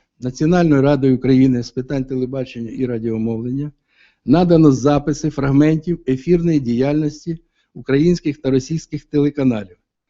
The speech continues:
Зокрема, це Перший канал, Всемірна сеть та Росія двадцять чотири,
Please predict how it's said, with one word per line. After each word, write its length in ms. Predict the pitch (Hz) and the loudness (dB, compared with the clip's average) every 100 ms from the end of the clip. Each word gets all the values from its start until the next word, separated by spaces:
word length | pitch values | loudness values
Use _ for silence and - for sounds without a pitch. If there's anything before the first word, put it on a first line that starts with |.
| _ _ _ _ | _ _ _ _
Зокрема, 380 | 127 135 135 127 | -6 -2 -2 -2
це 160 | 123 | -6
Перший 420 | 117 143 135 139 | -4 -2 0 0
канал, 360 | 131 127 139 131 | -2 0 0 -2
Всемірна 580 | 117 127 127 120 120 107 | -6 0 2 2 0 -2
сеть 400 | 165 180 180 _ _ _ _ | 0 -2 -4 _ _ _ _
та 200 | 120 120 | -8 -6
Росія 420 | 123 117 - 151 135 | -6 -6 -2 0 0
двадцять 400 | 117 127 123 - | -2 -6 -10 -12
чотири, 460 | - - 98 87 | -16 -12 -14 -14